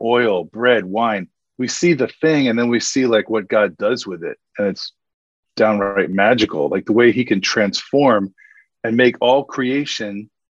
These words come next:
a viaduct or a channel through which he comes to us. That's what Tolkien does in his world. He creates this world, and he said it himself. He says, you know, "My, my stories are really my fascination with the real world. Like, Middle Earth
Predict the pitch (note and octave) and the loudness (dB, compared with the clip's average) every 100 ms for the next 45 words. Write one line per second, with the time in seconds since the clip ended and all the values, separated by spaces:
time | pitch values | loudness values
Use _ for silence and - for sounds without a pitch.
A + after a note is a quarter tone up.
0 | - A2 G2+ F#2 A2 C3 C#3+ A2 G2+ F2 | -10 -8 -6 0 2 4 4 4 0 -2
1 | - G2 F#2 - B2+ B2+ B2+ G2 - A#2 | -6 -6 -4 -2 2 2 2 -2 -4 -4
2 | - F#2 - B2+ E3 - A2 F#2 E2+ - | -4 -8 -4 -2 -4 -6 -4 -2 -2 -4
3 | - _ _ _ _ _ _ C3 E3 - | -12 _ _ _ _ _ _ 2 2 2
4 | A#3+ - D3 D3 A#2+ G2 G#2 D3 B2+ G#2+ | 0 2 2 2 0 0 2 2 4 0
5 | G2+ F2+ A2 D#3 A2+ A#2 G2 - C#3 D3 | -2 -2 2 4 2 -2 -8 0 0 0
6 | F3+ - F#2+ B2 D3 A2 G2+ _ _ - | -6 -6 -4 2 4 4 2 _ _ -4
7 | C#3+ D#3 F3 D#3+ C#3 A#2+ E3+ D3 A#2+ C3+ | 0 2 2 2 0 0 -2 -2 -6 -6
8 | A#2+ B2+ A#2+ A#2 A#2+ A#2+ - - _ _ | -6 -4 -4 -2 -2 -2 -6 -16 _ _
9 | _ - B2+ A#2+ - B2+ B2 - D#3+ F3 | _ -16 -14 -14 -14 -8 -8 0 2 4
10 | D#3+ B2+ A#2+ C3 A#2+ A2+ - C3+ B2+ B2 | 4 4 2 2 2 0 2 0 2 -2
11 | B2 B2+ B2 A2+ A2 A2 A2 A2 G2 A#2 | -4 -4 -6 -6 -6 -4 -2 -2 0 0
12 | C#3+ F#2+ E2+ F#2+ - B2 A#2+ A2+ C3+ A#2+ | 2 0 -4 -16 -8 -6 -2 2 2 0